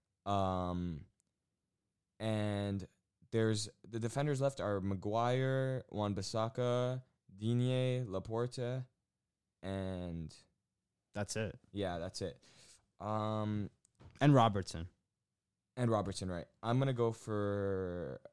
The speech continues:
Speaker 1: Wan-Bissaka.
Speaker 2: Okay, so that's two dollars.
Speaker 1: Two dollars.
Speaker 2: So is that, how many players do you have? Three?
Speaker 1: I have three players. I can
Speaker 2: Okay.
Speaker 1: get a three dollar player and a one dollar player.
Speaker 2: Okay, so I have back-to-back
Speaker 1: Or a
Speaker 2: picks.
Speaker 1: two two, yeah.
Speaker 2: And I have seven dollars left for three players.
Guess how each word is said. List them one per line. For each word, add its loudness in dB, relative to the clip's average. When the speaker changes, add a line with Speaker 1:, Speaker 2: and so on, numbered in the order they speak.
Speaker 1:
Wan-Bissaka. -2
Speaker 2:
Okay, 2
so -2
that's -2
two 0
dollars. 0
Speaker 1:
Two -
dollars. -6
Speaker 2:
So 6
is 2
that, 4
how -2
many 4
players 2
do 0
you 4
have? 0
Three? -4
Speaker 1:
I 4
have 2
three -6
players. -6
I 2
can 2
Speaker 2:
Okay. 6
Speaker 1:
get 2
a -4
three -4
dollar 2
player -4
and -8
a -4
one -6
dollar -12
player. -16
Speaker 2:
Okay, 4
so 2
I 8
have 8
back-to-back 2
Speaker 1:
Or -2
a 2
Speaker 2:
picks. -4
Speaker 1:
two -4
two, -14
yeah. -18
Speaker 2:
And 0
I 6
have 0
seven 0
dollars 2
left -4
for -10
three -10
players. -14